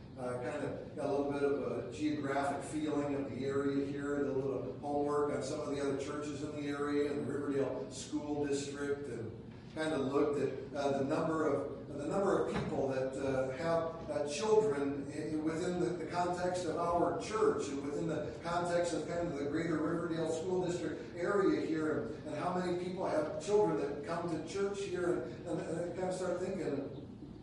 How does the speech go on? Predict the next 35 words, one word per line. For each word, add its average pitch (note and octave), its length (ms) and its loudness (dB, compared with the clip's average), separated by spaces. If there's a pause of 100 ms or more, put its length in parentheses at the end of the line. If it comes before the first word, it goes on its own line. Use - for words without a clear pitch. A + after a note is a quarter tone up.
(2750)
our F#3 320 -2
church - 600 -2 (160)
has D#3 200 -4
a C3 40 -4
mission - 360 -6
field. G#2 180 -10 (1300)
Over F#3 200 0
here G3 240 2
we've - 80 4
got E3 200 4
a F3 540 -2
pole F#3 240 6
that F#3 120 4
kind F3 220 0
of D#3 80 0
represents E3 640 2
a D#3 40 -4
lot E3 260 2
of D#3+ 180 0
different D#3+ 300 -4
mission E3+ 280 -4
fields, E3+ 380 -4
but C#3+ 420 -4
the D#3 60 -2
reality C#3+ 680 2
is, C#3+ 180 2
is C3 200 -4
that C#3 300 -2 (320)
a - 80 -8 (100)
Countryside E3 800 -2 (120)
Christian F3 360 -8
Church D3+ 340 -4
has C#3 200 -6
a C3 80 -4
mission - 300 -8